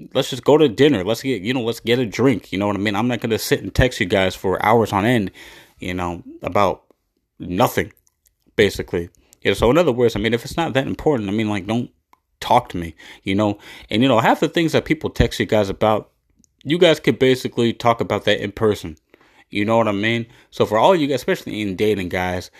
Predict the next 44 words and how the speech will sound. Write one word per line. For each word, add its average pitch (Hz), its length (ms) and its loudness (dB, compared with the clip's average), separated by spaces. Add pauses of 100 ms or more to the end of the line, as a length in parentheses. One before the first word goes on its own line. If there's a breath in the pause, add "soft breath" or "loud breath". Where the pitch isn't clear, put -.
(140 soft breath)
especially 185 300 0
in 120 60 -2
the 107 100 0
dating 98 340 0
game, 92 180 -2
so - 240 -4
for 117 160 -4
all 170 260 2
you 127 60 -2
guys 117 380 0
that 101 100 -2
are - 80 -4
wasting 110 400 -2
all 101 100 -4
your 90 120 -4
time 104 400 -2
just, 95 120 -12
like, 95 140 -6
texting 107 360 -4
these 92 180 -6
women 101 260 -2
talking 95 300 -2
about, 95 180 -2
"Hey, 113 320 2 (280 loud breath)
how's 107 200 0
your 98 60 -6
day 107 200 4
going? 107 360 0 (240 soft breath)
What's 101 160 -2
your 101 60 -4
favorite 104 280 4
food?" 113 480 6
and 95 140 -6
crap 110 260 0
like 104 160 0
that, 101 200 -2
guys, 101 200 -2
you 127 80 -2
could 120 220 -2
basically 113 560 0 (440 soft breath)
ask 120 300 2
her 107 100 2
those 101 220 0
questions 104 560 -2